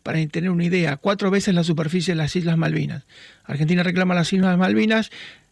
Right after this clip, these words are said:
los terrenos de Lázaro Báez superan cuatro veces la extensión de las Islas Malvinas, es dueño de media Patagonia, es el cuarto mayor terrateniente de Argentina,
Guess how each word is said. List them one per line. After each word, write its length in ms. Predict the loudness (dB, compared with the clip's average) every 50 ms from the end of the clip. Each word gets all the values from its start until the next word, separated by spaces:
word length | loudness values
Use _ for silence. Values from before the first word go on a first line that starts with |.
| _ _ -2
los 380 | 0 0 0 0 -2 -6 -8 -10 -10 -4
terrenos 680 | -2 -2 0 0 0 0 0 0 0 -2 -4 -6 -10 _ -20 _ _ _ _ _ _ _ _ _ _ _ _ _ _ _
de 120 | -2 0 0
Lázaro 340 | 2 2 2 2 2 2 2
Báez 400 | 2 2 2 0 -2 -4 -10 -18 _ _ _
superan 480 | -8 -4 -4 -2 0 0 0 0 0
cuatro 360 | 0 0 -2 -2 0 -2 -2 0
veces 440 | 0 0 0 -2 -2 -4 -6 -14 _ _ _
la 120 | -6 -4 -4
extensión 420 | -2 0 0 0 0 2 0 0
de 80 | 0 0
las 160 | -2 0 0
Islas 200 | 0 2 2 2
Malvinas, 440 | 0 0 0 2 2 2 2 2 2
es 80 | 2
dueño 340 | 2 2 2 2 2 0 -2 -6 -12 -16 -16 -16 -16 -18 -6 -2
de 100 | 0 2
media 200 | 2 4 2 2
Patagonia, 460 | 2 2 2 2 4 4 4 2 2
es 120 | 2 0 0
el 160 | 0 0 -2
cuarto 560 | -4 _ 0 2 2 0 -2 -4 -6 -4 -4
mayor 500 | -2 -2 -2 0 0 0 0 -2 -4 -6
terrateniente 640 | -2 -2 0 0 0 -2 -2 -2 0 0 0 0 0
de 60 | -2
Argentina, 600 | -2 0 -2 0 0 2 2 2 2 0 -2